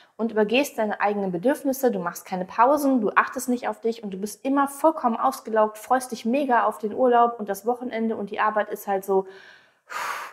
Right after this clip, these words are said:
einfach nur anstrengend. Und du weißt, okay, ich müsste eigentlich mehr auf mich achten, ich müsste mal Aufgaben abgeben, ich müsste mal Grenzen setzen, ich müsste mal irgendwie mehr auf mich achten und auf meine Bedürfnisse, aber nein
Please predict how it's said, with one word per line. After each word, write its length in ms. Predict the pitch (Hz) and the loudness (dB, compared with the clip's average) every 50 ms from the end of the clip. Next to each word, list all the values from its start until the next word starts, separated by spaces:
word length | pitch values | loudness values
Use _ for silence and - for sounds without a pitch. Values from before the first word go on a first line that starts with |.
| - _ | -10 _
einfach 280 | - 220 233 233 226 220 | 0 0 0 2 0 0
nur 260 | 214 208 196 208 - | 0 0 0 0 2
anstrengend. 500 | 190 185 180 - - - 160 156 160 - | 2 2 0 -2 -8 -10 -10 -10 -10 -12
Und 140 | 160 156 - | -14 -14 -16
du 120 | 147 143 | -4 2
weißt, 480 | 180 240 320 294 294 359 415 415 - - - - - - _ - | 4 4 6 4 4 2 0 -2 -6 -10 -16 -20 -20 -20 _ -16
okay, 260 | - - 240 254 247 | -4 0 2 2 2
ich 180 | - 214 - | 2 -2 -2
müsste 440 | 214 226 294 302 - - 240 202 - | -2 0 0 -2 -4 -6 -6 -2 2
eigentlich 600 | 196 214 247 262 233 202 190 - 147 143 - - _ _ _ _ | 4 4 4 4 2 -2 -6 -8 -12 -16 -16 -18 _ _ _ _
mehr 280 | 190 202 220 220 - | -2 0 0 0 0
auf 120 | - - - | -2 -6 -8
mich 180 | 170 - - | -10 -2 2
achten, 400 | - 233 233 - - - 226 233 - - - _ | 2 2 2 0 -4 -4 -4 -4 -6 -8 -18 _
ich 140 | - - | -8 -4
müsste 240 | 208 190 190 - 185 | -4 -4 -4 -4 -4
mal 140 | 160 147 - | -4 0 2
Aufgaben 420 | - 254 254 - - 233 226 220 220 | 4 4 4 2 2 0 2 2 0
abgeben, 600 | 214 214 - - - 214 220 208 214 220 220 220 - - - _ | -2 -4 -6 -6 -4 -2 0 2 2 0 -2 -2 -8 -16 -20 _
ich 140 | - - - | -12 -6 -4
müsste 240 | 202 196 - - 185 | -4 -4 -4 -6 -6
mal 180 | 156 143 151 | -4 -4 -2
Grenzen 400 | 151 202 247 285 302 285 - 254 240 | 0 2 2 2 2 2 0 0 2
setzen, 460 | 240 233 233 233 - 240 240 240 233 - - _ _ _ | 2 0 -2 -2 -2 -2 0 0 -2 -6 -14 _ _ _
ich 120 | - 185 - | -12 -4 0
müsste 320 | 220 240 247 247 - 202 | 2 2 2 0 -2 -4
mal 180 | 180 160 156 - | -4 -4 -4 -2
irgendwie 340 | - 269 277 254 220 - 170 | 0 0 2 2 2 0 -2
mehr 340 | 160 170 208 247 277 - 196 | -2 0 2 2 2 2 2
auf 160 | 170 - - | 0 -2 -2
mich 260 | 254 330 330 - - | -2 -4 -2 -2 0
achten 280 | 247 254 254 - - 208 | -2 -2 -2 -4 -8 -10
und 120 | 175 160 | -10 -10
auf 100 | 233 - | -10 -2
meine 260 | - 226 254 311 311 262 | 2 4 4 4 4 2
Bedürfnisse, 500 | 240 233 214 247 247 - 247 226 - - | 2 2 2 2 0 0 -4 -4 -4 -4
aber 200 | 175 170 160 160 | -4 -4 -2 0
nein 260 | 170 185 233 285 | 2 4 4 4